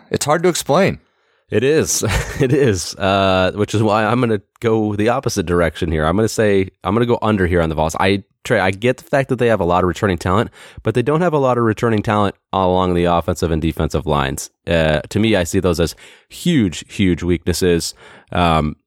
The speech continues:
Speaker 2: especially, well, not, not especially. They're both really rough, but the <laughs> O-line, they lose a few starters. I'm saying Trey Smith probably won't be playing this year. Uh, kinda seems to be that, that way. So they're probably gonna have to start two f-,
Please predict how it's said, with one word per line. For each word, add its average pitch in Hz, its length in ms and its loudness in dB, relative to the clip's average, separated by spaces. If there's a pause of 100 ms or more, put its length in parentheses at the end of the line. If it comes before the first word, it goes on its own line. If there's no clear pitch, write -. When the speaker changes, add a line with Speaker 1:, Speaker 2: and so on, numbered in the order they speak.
(400)
Speaker 2:
especially, 98 480 -2 (240)
well, 98 220 -2 (220)
not, 90 140 -4
not 90 140 0
especially. 80 360 -2
They're 101 140 0
both 90 220 -2 (320)
really 82 160 0
rough, 73 180 -2
but 85 140 -2
the 107 100 0
<laughs> - 60 0
O-line, 110 480 2 (520)
they 113 120 0
lose 147 180 0
a 135 40 -12
few 143 120 2
starters. 117 420 2 (260)
I'm 110 420 2 (100)
saying 95 440 0
Trey 95 160 0
Smith - 380 -2 (240)
probably 82 600 0
won't 73 340 0 (140)
be 76 180 -4
playing 73 400 -2
this 71 200 -4
year. 76 240 0 (260)
Uh, 73 160 0 (460)
kinda 110 280 0
seems 87 300 -2
to 82 160 0
be 80 140 0
that, 76 300 0
that 80 280 -2
way. 80 340 2 (380)
So 104 300 0
they're 131 120 0
probably 233 300 2
gonna 233 180 2
have 226 180 0
to 214 80 -8
start 214 280 -2
two 233 100 2
f-, - 180 -6